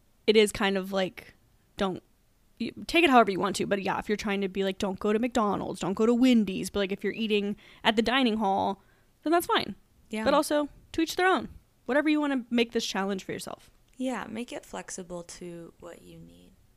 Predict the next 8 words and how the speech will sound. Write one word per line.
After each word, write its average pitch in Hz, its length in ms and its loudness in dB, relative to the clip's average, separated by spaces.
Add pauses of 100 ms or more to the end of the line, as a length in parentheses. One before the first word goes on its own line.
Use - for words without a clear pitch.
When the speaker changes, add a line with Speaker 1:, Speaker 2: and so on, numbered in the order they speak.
(540)
Speaker 2:
Like 202 180 -10
how - 160 -4
I 190 240 -4
had 180 260 -10
to 175 80 -12
spend, 175 400 -10 (240)
you 202 120 -6
know, 175 360 -10